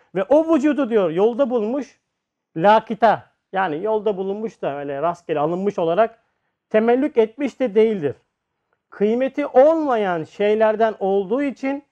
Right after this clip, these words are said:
yere atılmış, insan da almış değildir. Şimdi bütün bunların hepsinin değeri var. Aynen bunun gibi de şimdi. Ve keza esbab içerisinde en eşref,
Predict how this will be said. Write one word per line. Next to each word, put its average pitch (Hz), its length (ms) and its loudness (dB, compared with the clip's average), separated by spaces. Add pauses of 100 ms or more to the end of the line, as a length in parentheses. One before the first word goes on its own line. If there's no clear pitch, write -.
(300)
yere 185 240 2
atılmış, 247 720 0 (240)
insan 240 460 -4
da 170 200 0
almış 208 480 -2
değildir. 175 380 -2 (680)
Şimdi 107 240 -18
bütün 208 280 -6
bunların 165 260 -4
hepsinin 233 340 -6
değeri 180 280 0
var. 123 180 -4 (600)
Aynen 208 360 -2
bunun 247 180 0
gibi 196 240 -4
de 131 120 -2
şimdi. 107 480 -14 (800)
Ve 190 160 -4
keza 233 640 0 (500)
esbab 240 580 -4
içerisinde 170 800 -4 (800)
en 247 260 0
eşref, 175 460 -2